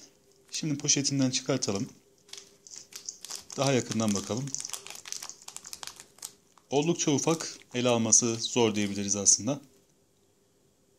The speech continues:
Gördüğünüz gibi üzerine çeşitli bağlantı noktaları var. Bir yüzeyi böyle.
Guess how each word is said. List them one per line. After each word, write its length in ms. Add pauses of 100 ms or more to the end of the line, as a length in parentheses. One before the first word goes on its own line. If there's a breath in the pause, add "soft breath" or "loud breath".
(320)
Gördüğünüz 360
gibi 140
üzerine 300
çeşitli 400
bağlantı 440
noktaları 420
var. 240 (2750)
Bir 100
yüzeyi 380
böyle. 340